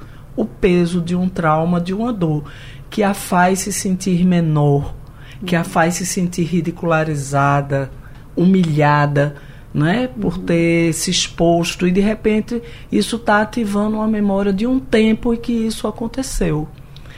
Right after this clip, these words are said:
Speaker 1: E é bem importante, é, que a pessoa, ela se lembre, eu volto sempre à perspectiva da pessoa idosa se ver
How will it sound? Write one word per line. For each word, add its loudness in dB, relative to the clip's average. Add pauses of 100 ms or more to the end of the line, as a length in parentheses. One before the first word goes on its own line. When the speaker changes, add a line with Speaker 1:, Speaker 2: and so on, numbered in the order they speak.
(200)
Speaker 1:
E 2
é 4
bem 4
importante, 2
é, 2 (520)
que 4
a 4
pessoa, 2
ela 4
se -4
lembre, 2 (120)
eu -2
volto -4
sempre 0 (340)
à 2
perspectiva -2 (440)
da 0
pessoa 2
idosa 2
se -2
ver 2